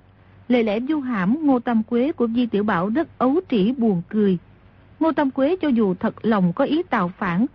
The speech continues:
cũng quyết không bao giờ để lộ ra trước mặt Khâm Sai đại thần do hoàng thượng phái tới. Còn nói nào là những vàng bạc đưa tặng các đại thần trong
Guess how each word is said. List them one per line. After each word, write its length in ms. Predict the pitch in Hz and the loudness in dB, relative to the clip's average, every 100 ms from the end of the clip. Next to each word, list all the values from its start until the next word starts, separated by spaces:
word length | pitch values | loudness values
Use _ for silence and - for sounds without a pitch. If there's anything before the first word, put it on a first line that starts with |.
| - - | -12 -6
cũng 220 | - 202 220 | -2 0 0
quyết 220 | 320 415 | -2 -2
không 260 | - 285 247 | -2 0 2
bao 120 | 247 | 0
giờ 260 | 214 196 175 | 0 0 0
để 160 | 185 | 0
lộ 240 | 262 175 180 | 2 0 0
ra 220 | 220 220 | -4 -4
trước 260 | - 349 | -4 0
mặt 160 | 233 175 - | 0 0 -4
Khâm 240 | 285 247 - | 0 0 0
Sai 140 | 262 214 | -4 -2
đại 180 | 175 | -4
thần 300 | 165 220 185 - - - | -4 -2 0 -2 -10 -2
do 280 | 220 233 208 | 0 2 0
hoàng 240 | - 190 156 | -4 -4 -4
thượng 300 | 208 175 180 - | -2 -2 -2 -4
phái 180 | 240 | -6
tới. 340 | 277 240 254 381 - - - - - - - | -2 0 2 0 -6 -20 -20 -20 -20 -6 0
Còn 180 | 233 | 2
nói 220 | 214 233 370 | 2 0 0
nào 180 | 311 | -2
là 240 | 214 208 190 | -2 -2 -2
những 280 | 185 190 285 | 0 0 0
vàng 220 | 262 185 | -2 -2
bạc 200 | 196 180 - - - | -2 -4 -8 -14 0
đưa 200 | 285 269 | 0 2
tặng 240 | 233 180 | 0 -2
các 160 | 302 285 | -2 -2
đại 180 | 214 160 | -4 -2
thần 240 | 214 175 | 0 0
trong 160 | 240 | 2